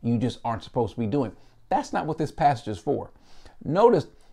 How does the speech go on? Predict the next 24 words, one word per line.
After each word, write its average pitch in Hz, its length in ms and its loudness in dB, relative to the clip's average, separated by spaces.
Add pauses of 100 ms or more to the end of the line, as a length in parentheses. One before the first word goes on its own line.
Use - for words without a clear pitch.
(160)
Paul 208 320 10
is - 120 -2
talking 160 380 2
about 123 240 0
how 123 140 -4
he's 123 200 -4
gone 131 320 2
through 127 300 -2
so - 480 2
many 139 240 2
different 120 340 -4
things. 127 280 -4 (220)
Let's - 160 -4
look - 100 -2
at - 40 -4
the - 80 -2
passage 170 360 -2
and 120 120 -2
see 156 140 -2
if 127 100 -2
we 139 80 -4
can, 123 260 0 (200)
in 131 180 0
context, 139 680 -4